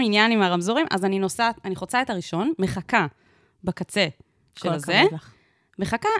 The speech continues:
Speaker 1: ו-, ובינתיים האלה, עכשיו, לפעמים מה שקורה זה שאני נוסעת נורא מהר, ואז עוצרת פתאום, ואלה שבאים ל-, לחצות שם, כאילו, יש להם ירוק, הרכבים,
Speaker 2: מהמם.
Speaker 1: זה מפחיד אותם, כי הם לא יודעים שאני
Speaker 2: יודעת
Speaker 1: עוצרת,
Speaker 2: לעצור.
Speaker 1: כן.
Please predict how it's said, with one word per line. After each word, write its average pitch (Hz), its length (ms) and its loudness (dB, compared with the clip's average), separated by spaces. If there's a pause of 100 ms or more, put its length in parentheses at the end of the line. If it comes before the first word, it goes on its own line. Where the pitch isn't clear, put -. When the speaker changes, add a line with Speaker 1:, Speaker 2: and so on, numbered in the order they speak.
Speaker 1:
ו-, 202 120 0 (180)
ובינתיים 233 600 4
האלה, 277 220 2
עכשיו, 190 200 -2
לפעמים 226 420 2
מה 269 100 4
שקורה 277 320 2 (100)
זה 196 100 -6
שאני 196 300 2
נוסעת 269 400 2
נורא 214 180 10
מהר, 208 300 8
ואז 208 160 4
עוצרת 247 500 4
פתאום, 190 340 0 (320)
ואלה 180 320 4
שבאים 262 680 4 (100)
ל-, 175 120 0 (180)
לחצות - 640 -8
שם, 208 360 -2 (220)
כאילו, 202 180 -4
יש 196 140 -2
להם 208 140 0
ירוק, 190 420 0
הרכבים, 185 580 2 (120)
Speaker 2:
מהמם. 180 280 -6 (440)
Speaker 1:
זה 180 140 -6
מפחיד 277 320 -2
אותם, 156 340 0
כי 185 180 -4
הם 170 80 0
לא 180 80 2
יודעים 302 280 6
שאני 202 280 2 (380)
Speaker 2:
יודעת 185 300 2
Speaker 1:
עוצרת, 196 160 2 (120)
Speaker 2:
לעצור. 160 300 -4
Speaker 1:
כן. 190 180 2